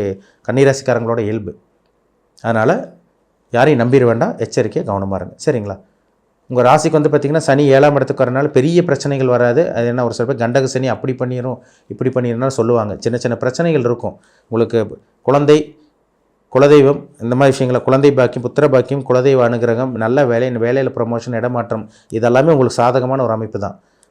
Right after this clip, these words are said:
பாதகமான ஒரு அமைப்புன்னா, கெட்டதுன்னா என்ன அமைப்புன்னு பார்த்தோம்னா, நண்பர்களால் பிரச்சனை, கூட்டு தொழில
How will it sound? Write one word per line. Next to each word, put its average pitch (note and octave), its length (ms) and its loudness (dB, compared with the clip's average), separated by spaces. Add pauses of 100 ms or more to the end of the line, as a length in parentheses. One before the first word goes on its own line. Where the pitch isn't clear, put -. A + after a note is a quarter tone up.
(140)
பாதகமான E3+ 640 6
ஒரு C#3 120 4
அமைப்புன்னா, C3 400 -2 (580)
கெட்டதுன்னா D3 380 2 (100)
என்ன C3 140 -2
அமைப்புன்னு B2 400 -6
பார்த்தோம்னா, A2+ 380 -2 (720)
நண்பர்களால் D3+ 500 6
பிரச்சனை, B2+ 260 0 (120)
கூட்டு D3+ 260 2
தொழில C3 240 4